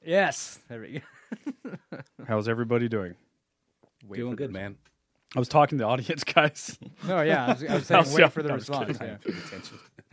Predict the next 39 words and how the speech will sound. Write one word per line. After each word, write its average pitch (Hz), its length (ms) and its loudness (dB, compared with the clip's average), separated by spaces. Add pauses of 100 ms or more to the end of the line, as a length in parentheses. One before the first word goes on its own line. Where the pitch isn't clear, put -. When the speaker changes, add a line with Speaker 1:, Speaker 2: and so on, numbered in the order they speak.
(120)
Speaker 2:
How's 113 280 -2
everyone 160 280 4
doing 196 260 10
out 147 220 6
there? 147 260 4 (300)
Crickets, - 480 -20 (100)
crickets, - 480 -20
crickets. - 380 -20 (840)
Speaker 1:
The 107 100 -16
next 104 180 -2
Speaker 2:
Uh, 110 40 0
Speaker 1:
hour 98 320 -6
and 95 100 -16
a 92 40 -14
half 92 280 -16
is 92 80 -18
just 92 180 -20
us 95 140 -20
waiting 92 380 -20
for 98 100 -20
them 92 200 -18
to 90 60 -16
respond. 90 400 -20 (320)
Speaker 2:
Yeah. 95 280 -4
Speaker 1:
Yeah. 85 40 -8 (480)
Speaker 2:
Oh, 147 140 -2
man, 156 180 4
I'm 139 100 2
not 147 140 0
using 143 240 -4
my 131 140 -2
American 123 440 -2
flag 123 480 0 (400)
cozy. 95 500 -4 (380)
Or 95 60 -12
koozie. 98 500 -6
Is 98 80 -12
it - 160 -14
koozie? 185 400 -6